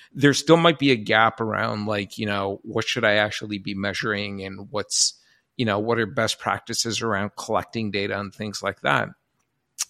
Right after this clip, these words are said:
But if you can figure that out,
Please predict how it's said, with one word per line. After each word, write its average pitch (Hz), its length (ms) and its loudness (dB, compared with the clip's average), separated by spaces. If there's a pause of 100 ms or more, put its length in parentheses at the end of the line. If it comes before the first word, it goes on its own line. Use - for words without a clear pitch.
(140)
But 120 360 4 (1600)
if 123 460 2 (220)
you 120 200 0
can 110 520 -2 (160)
figure 139 360 2
that 127 240 4
out, 95 500 0